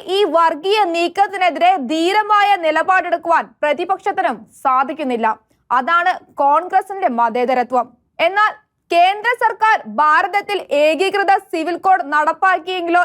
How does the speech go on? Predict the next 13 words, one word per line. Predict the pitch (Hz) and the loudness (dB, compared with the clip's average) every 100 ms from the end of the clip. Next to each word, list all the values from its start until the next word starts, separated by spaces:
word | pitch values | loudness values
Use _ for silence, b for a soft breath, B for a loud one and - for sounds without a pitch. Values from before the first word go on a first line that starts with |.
| 311 | 0
എന്ന് | 330 285 262 | -2 -2 0
ഭയന്ന് | 269 294 339 269 - _ _ 277 | 0 0 -2 -2 -4 _ _ 0
രാജ്ഭവന് | 294 320 269 381 427 427 415 | 2 0 -2 0 2 2 -2
മുന്നിൽ | 415 415 - 247 | -4 -4 -4 -2
ധർണ | 302 311 359 415 | 2 2 0 0
നടത്തുവാൻ | 403 392 392 370 285 - 277 | 0 -2 -2 -4 -4 -4 -2
എല്ലാവരും | 311 370 370 311 320 277 | 0 2 2 2 0 -4
ഉണ്ടായിരുന്നു. | 262 269 254 254 254 - _ _ - 262 | -2 0 0 -2 -6 -8 _ _ -4 0
ഭാരതത്തിലെ | 330 359 415 466 453 480 320 | 4 2 2 -2 -2 -2 0
ജനങ്ങളുടെ | 349 349 370 392 392 403 269 | 0 0 0 0 2 2 2
വിവാഹം, | 285 302 339 370 320 - 202 | 0 2 2 2 0 -4 -6
വിവാഹമോചനം, | 262 320 370 370 294 285 277 349 311 - - | 0 2 2 0 0 0 0 -4 -4 -6 -4
സ്വത്തവകാശം | 302 277 359 370 349 381 381 | -4 -2 0 0 2 0 -2